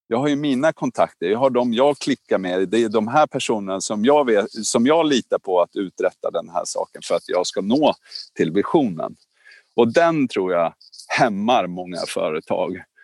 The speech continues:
Att man liksom är lite mer som skolbänken, att okej, vi ska hit,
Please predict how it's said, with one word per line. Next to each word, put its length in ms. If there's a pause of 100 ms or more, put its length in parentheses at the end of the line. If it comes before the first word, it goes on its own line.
(160)
Att 180
man 180
liksom 440 (380)
är 440
lite 380
mer 220
som 240
skolbänken, 960
att 120 (380)
okej, 480
vi 100
ska 320
hit, 540